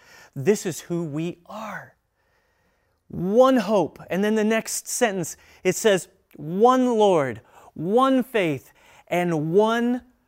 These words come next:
baptism." One Lord means there's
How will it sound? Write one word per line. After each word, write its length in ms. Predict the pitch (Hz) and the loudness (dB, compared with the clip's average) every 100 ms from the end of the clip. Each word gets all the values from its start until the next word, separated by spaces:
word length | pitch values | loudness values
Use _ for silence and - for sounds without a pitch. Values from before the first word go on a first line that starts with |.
| _ - | _ -10
baptism." 920 | 143 170 196 165 208 156 147 147 185 | -4 0 2 0 0 0 -2 -4 0
One 360 | 233 254 247 220 | 0 2 2 2
Lord 320 | 254 240 196 | 4 4 2
means 260 | 226 247 196 | 2 0 2
there's 300 | 247 202 | 0 0